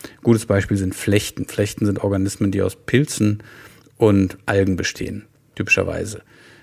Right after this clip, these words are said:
Die sind irgendwann mal zusammengekommen und haben gemerkt, okay, zu-, wir können auch alleine, aber zusammen funktioniert's besser. Und dann ist ein ganz neuer Organismus, nämlich Flechten, entstanden.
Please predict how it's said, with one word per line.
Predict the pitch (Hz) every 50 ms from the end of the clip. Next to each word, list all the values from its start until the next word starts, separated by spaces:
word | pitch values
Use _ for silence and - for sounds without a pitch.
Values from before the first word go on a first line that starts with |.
| _ -
Die | 117
sind | 117 117
irgendwann | 123 120 123 127 120
mal | 110 107
zusammengekommen | - 113 104 117 123 131 117 101 - - 101 98 101 120
und | 120 104
haben | 101 101
gemerkt, | 101 98 98 101 107 104 -
okay, | 101 - 104 98
zu-, | - - 107 101 98 - - -
wir | - -
können | - 143 160
auch | 151 - 120
alleine, | 107 110 127 131 123 104 95 92 110 131 - - - - - - _ -
aber | 101 107 104
zusammen | - 113 104 107 110 117
funktioniert's | - - 117 110 - - 101 98 95 - -
besser. | - - 87 - - - - - - _ _ _ _ _ _ _ _ _ _ _ _ _ - - - - - _ - _
Und | - - 113 110 107 104 104 95 - - _ _ -
dann | 113 107 107 104 120 127 120
ist | - 110 110
ein | 110
ganz | 107 107 107 -
neuer | 110 110 110 104
Organismus, | 104 107 104 101 117 - - 110 95 -
nämlich | 95 95 95 -
Flechten, | - - 107 110 - - 78
entstanden. | 76 78 76 - - - - - - - - -